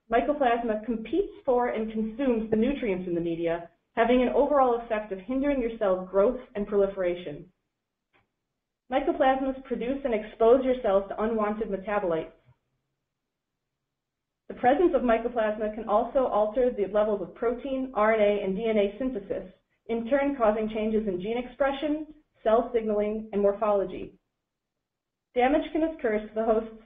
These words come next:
cell membranes and organelles, and depending on the specifics of the culture and contamination, mycoplasma can cause mutations and chromosomal changes, including breakage, rearrangements, and aneuploidy. All of these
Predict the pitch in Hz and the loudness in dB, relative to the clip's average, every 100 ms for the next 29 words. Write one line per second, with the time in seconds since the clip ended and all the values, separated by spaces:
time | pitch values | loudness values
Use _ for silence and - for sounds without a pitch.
0 | _ _ _ - 226 233 214 208 262 294 | _ _ _ 2 4 4 4 2 2 0
1 | 294 - - 208 214 208 190 185 247 - | -2 -8 -6 -2 -2 0 0 0 0 -6
2 | _ _ _ _ _ - 220 226 277 269 | _ _ _ _ _ -6 -2 0 2 2
3 | 311 277 247 220 - 226 - 277 277 - | 2 2 2 -2 -6 -10 -6 -4 -4 -6
4 | 202 190 247 247 247 220 202 190 190 196 | -4 0 4 4 4 4 2 0 -4 -2
5 | 196 208 254 254 175 185 - _ - 254 | 0 0 -2 -4 -6 -8 -12 _ 0 2
6 | 320 285 233 220 226 220 220 202 185 214 | 2 2 2 2 -2 -4 -4 -2 -2 -2
7 | 214 233 240 294 285 269 196 - 254 233 | -4 -6 -6 -4 -4 -2 -4 -2 0 2
8 | 214 185 - 233 233 - - - 208 - | 2 0 -4 -4 -4 -4 -8 -10 -10 -4
9 | 208 190 190 202 202 233 214 - - _ | 0 0 2 0 2 0 -2 -4 -16 _
10 | - 226 254 214 214 214 214 220 208 202 | -6 0 2 2 0 0 -2 -2 -6 -4
11 | 202 190 180 165 156 151 - _ _ _ | -2 -2 -2 -2 -4 -8 -18 _ _ _
12 | _ _ _ _ _ _ _ _ _ _ | _ _ _ _ _ _ _ _ _ _
13 | _ _ _ _ _ _ _ _ _ _ | _ _ _ _ _ _ _ _ _ _
14 | _ _ _ _ - 233 403 427 320 | _ _ _ _ -2 2 2 0 -4